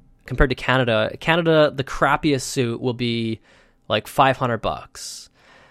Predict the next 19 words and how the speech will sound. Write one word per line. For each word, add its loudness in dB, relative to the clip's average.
Well, 4
you 6
can 2
get 2
cheaper 0
suits -4
than -6
that, 0
but 0
you 0
don't 2
wanna -2
bother 0
with -8
those. -10
They're -4
really, 4
really -2
crappy. -10